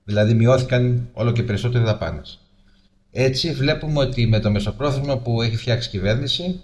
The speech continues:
και ελπίζουμε να μην το ολοκληρώσει, το δύο χιλιάδες δεκαοκτώ, θα φτάσουν οι δαπάνες για πρώτη φορά στο ένα ενενήντα εννιά, δηλαδή κάτω από το δύο τοις εκατό. Αυτό είναι παγκόσμιο ρεκόρ, αρνητικό ρεκόρ,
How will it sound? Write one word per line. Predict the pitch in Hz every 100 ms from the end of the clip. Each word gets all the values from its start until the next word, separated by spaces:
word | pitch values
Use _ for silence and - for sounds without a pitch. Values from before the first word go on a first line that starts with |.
| -
και | 120 110
ελπίζουμε | 110 104 127 117 117
να | 110
μην | 110 117
το | 107
ολοκληρώσει, | 92 90 87 95 120 135
το | 98
δύο | 101
χιλιάδες | 107 110
δεκαοκτώ, | 98 90 82 - 160 185 - _ - _
θα | - 120
φτάσουν | 120 160 160
οι |
δαπάνες | 127 127 147 156 123
για | 117
πρώτη | 147 156
φορά | 120 123 147 175
στο | -
ένα | 123 151
ενενήντα | 143 135 120 113
εννιά, | 107 90 78 - _ _
δηλαδή | 104 107
κάτω | 143 151 131
από | 139
το | 123
δύο | 120
τοις | 131 -
εκατό. | 107 95 78 - _ _ _ _
Αυτό | 101 - 156 135 123
είναι | 120 131 120 104 90 - - _ -
παγκόσμιο | 107 110 156 120 123 113 107
ρεκόρ, | 104 104 127 104 -
αρνητικό | 101 104 95 - 135
ρεκόρ, | 98 135 185